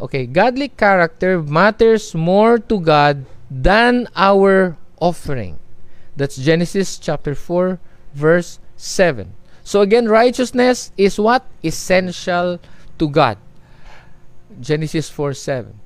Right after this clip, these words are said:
So, friends, ladies and gentlemen, more important than our skill, than our accomplishments, okay,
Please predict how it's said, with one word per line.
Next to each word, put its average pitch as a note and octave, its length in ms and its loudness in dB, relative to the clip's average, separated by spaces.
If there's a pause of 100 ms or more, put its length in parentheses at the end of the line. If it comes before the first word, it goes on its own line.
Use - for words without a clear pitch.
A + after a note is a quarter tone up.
(500)
So, G3 640 2 (100)
friends, C4 640 0
ladies F#3+ 300 -2
and E3 120 -4
gentlemen, F#3 600 -2 (480)
more A3 720 2 (100)
important G3 1120 0
than E3 160 -4
our C#3+ 220 -4
skill, G3 640 2
than D3+ 260 -4
our C#3 240 -4
accomplishments, G#3 1200 -4 (300)
okay, E3 400 -4